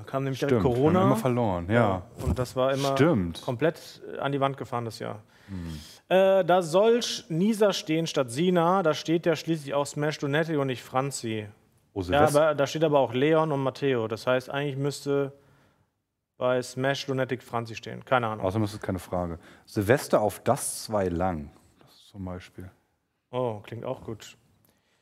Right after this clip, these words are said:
Speaker 1: Ähm, was wünscht ihr euch zu Weihnachten? Ich wünsch mir gar nix.
Speaker 2: Ich auch nicht, ich hab alles.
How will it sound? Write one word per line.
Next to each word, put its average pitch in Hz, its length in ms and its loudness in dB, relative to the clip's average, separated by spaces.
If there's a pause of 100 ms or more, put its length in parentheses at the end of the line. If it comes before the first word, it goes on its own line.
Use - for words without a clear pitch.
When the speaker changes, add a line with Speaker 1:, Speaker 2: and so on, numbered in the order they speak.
(260)
Speaker 1:
Ähm, 156 1080 2
was 190 320 2
wünscht 196 320 2
ihr 170 80 0
euch 170 180 2
zu - 160 -6
Weihnachten? 120 800 -2
Ich - 260 -10
wünsch 180 300 -2
mir 147 100 -2
gar 113 220 0
nix. - 580 -14 (640)
Speaker 2:
Ich - 200 -2
auch 127 120 6
nicht, 113 140 0
ich - 80 -2
hab - 260 -2
alles. - 460 -4